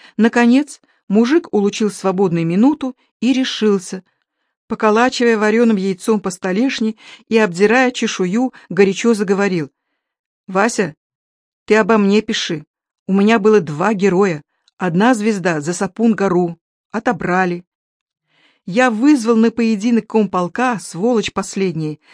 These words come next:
Напились, конечно, повздорили по-крупному. Стреляли с десяти шагов,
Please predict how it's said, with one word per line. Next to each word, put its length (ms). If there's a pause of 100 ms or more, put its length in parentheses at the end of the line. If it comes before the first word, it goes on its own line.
(280)
Напились, 540
конечно, 480
повздорили 720
по-крупному. 760 (300)
Стреляли 680
с 80
десяти 440
шагов, 480